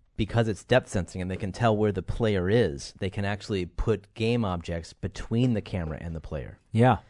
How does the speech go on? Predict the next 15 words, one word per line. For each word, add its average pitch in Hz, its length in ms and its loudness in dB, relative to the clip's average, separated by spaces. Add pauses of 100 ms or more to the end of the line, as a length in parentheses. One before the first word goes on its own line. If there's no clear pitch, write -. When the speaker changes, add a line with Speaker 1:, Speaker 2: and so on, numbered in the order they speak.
(100)
Speaker 1:
So 104 220 0
when 95 440 0
the 101 140 -4
player 110 360 0
is 95 120 -4
playing 90 380 -4 (140)
Beat 113 180 -2
Saber 87 280 -2
and 92 220 -6
they 82 80 -6
hold 101 380 -4
this 92 180 -6
katana 101 480 -2
behind 131 520 -2
them, 73 180 -6